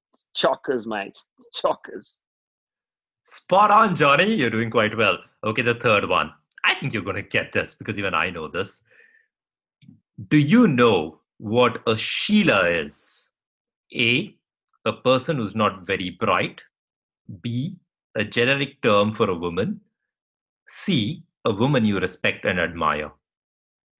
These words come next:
Speaker 1: I actually don't know this. What is the word? Sheila?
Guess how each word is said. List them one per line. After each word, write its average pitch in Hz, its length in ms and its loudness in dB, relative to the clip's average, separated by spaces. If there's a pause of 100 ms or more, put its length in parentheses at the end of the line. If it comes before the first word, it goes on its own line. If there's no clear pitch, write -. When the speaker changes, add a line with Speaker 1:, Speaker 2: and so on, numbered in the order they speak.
(1000)
Speaker 1:
I - 100 -6
actually 403 280 0
don't 233 240 4
know 415 200 2
this. 139 340 0
What 170 160 0
is 240 80 -6
the 330 60 0
word? 349 240 -2
Sheila? 196 500 -2